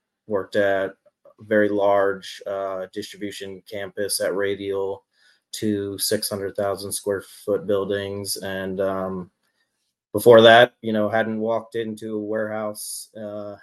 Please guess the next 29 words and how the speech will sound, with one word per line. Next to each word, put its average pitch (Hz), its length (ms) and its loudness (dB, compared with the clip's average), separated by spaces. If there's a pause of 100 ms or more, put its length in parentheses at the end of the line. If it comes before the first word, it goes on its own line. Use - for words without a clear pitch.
(120)
in 110 100 -14
my 104 180 -6
life, 107 440 -4 (140)
um, 98 640 -12
was 95 520 -10 (600)
twenty-four 110 640 6
years 107 320 8
old. 117 420 6
So 101 380 -2
really 101 640 -6 (680)
spent, 107 360 -6
a, 101 280 -4
you 113 120 -6
know, 101 140 -8
probably 101 460 -2
six 110 380 -8
months 107 320 -8
to 107 180 -8
a 101 80 -8
year 104 320 -2
just 101 320 -8
in 101 180 -8
awe 104 540 0
of 101 140 -10
a 101 40 -6
lot 101 240 -2
of 98 120 -12
things, 113 420 -6
but 98 480 -6